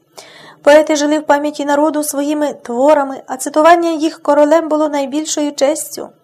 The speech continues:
Іван що сів і пив, боячись відмовлятись.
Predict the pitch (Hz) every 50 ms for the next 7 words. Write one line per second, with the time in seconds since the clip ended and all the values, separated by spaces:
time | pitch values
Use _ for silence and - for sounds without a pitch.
0 | _ _ _ _ _ _ _ - _ _ _ _ _ _ _ _ _ _ _ _
1 | _ _ _ _ - 277 285 294 330 339 339 330 - - 302 294 - - 339 349
2 | 320 285 294 - 277 302 311 269 285 285 285 285 285 277 269 269 - 285 247 269
3 | 277 262 269 269 262 262 262 - 247 247 - -